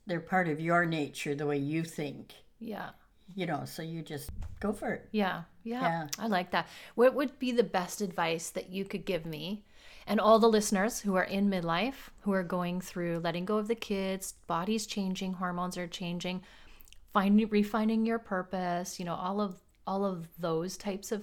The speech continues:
Speaker 1: Yeah.
Speaker 2: things? What would be the one or two things that really stood out to you that made a difference, that allowed you to maybe enjoy the experience instead of struggling through it?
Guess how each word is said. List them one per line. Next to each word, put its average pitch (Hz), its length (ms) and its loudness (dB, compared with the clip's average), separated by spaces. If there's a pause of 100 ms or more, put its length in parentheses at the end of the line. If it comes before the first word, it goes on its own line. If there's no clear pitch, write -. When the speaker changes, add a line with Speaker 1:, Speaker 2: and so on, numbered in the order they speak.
Speaker 1:
Yeah. 156 220 -2
Speaker 2:
things? - 220 -8 (500)
What 220 160 2
would 302 120 0 (300)
be 208 500 2 (300)
the 185 260 0 (200)
one 214 360 6
or 240 100 4
two 214 340 4
things 208 760 0 (300)
that 180 180 -2
really 233 300 2
stood 208 320 0
out 180 260 2
to 214 140 0
you 196 60 4
that - 140 -2
made 180 220 -2
a 165 60 -2
difference, 165 420 -4
that 185 140 -2
allowed 180 500 2
you 175 400 2
to 170 560 0 (380)
maybe 247 280 2
enjoy 190 840 0 (180)
the 233 240 -2
experience 247 760 -2
instead 190 720 -2
of 170 340 -4 (560)
struggling 175 580 -4
through - 160 -6
it? - 140 -4